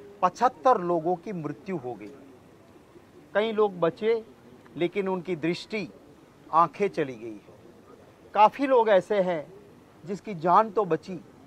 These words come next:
लेकिन किडनी चली गई है। और ये सारा राजनैतिक आरोप है, ऐसा हम नहीं कहेंगे, क्योंकि वहाँ के सरपंच ने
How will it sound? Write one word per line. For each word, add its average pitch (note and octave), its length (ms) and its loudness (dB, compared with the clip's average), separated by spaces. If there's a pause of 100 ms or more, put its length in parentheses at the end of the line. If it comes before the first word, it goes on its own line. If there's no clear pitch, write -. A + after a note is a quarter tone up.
(340)
लेकिन F#3 280 -6 (160)
किडनी A3 340 -4
चली E3+ 300 0
गई B2+ 340 -10
है। - 80 -14 (1080)
और A3 140 6
ये B3 160 4
सारा B3+ 760 8 (1160)
राजनैतिक G#3 800 6
आरोप A#3+ 380 6
है, A#3+ 160 4
ऐसा A#3 200 2
हम A#3 160 4
नहीं A#3 260 -8
कहेंगे, F#3+ 420 0 (840)
क्योंकि C4 540 0 (280)
वहाँ E3 360 6
के B3 160 -2
सरपंच G#3 600 4
ने F3 120 -8